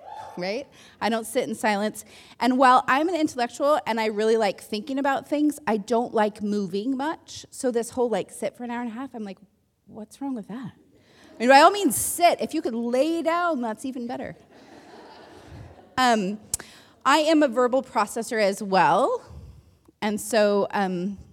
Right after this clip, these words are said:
there are a lot of things that I say out loud. That's part of the, um,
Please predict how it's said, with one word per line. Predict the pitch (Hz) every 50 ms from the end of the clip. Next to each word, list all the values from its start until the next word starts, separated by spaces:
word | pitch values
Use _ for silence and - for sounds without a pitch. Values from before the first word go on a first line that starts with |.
| - _ _ - - _ _ -
there | - 226 208
are | 208
a | 202
lot | 196 196 196 185 185 196 208
of | 220 214
things | - - 220 214 208 202
that | - 185 185
I | 185
say | 180 - - 180 175
out | 180 - -
loud. | 175 160 156 170 185 202 190
That's | - 196 - - -
part | - - - 226 220
of | 220 214 185 -
the, | 202 185 175 - -
um, | - 185 180 175 170 170 170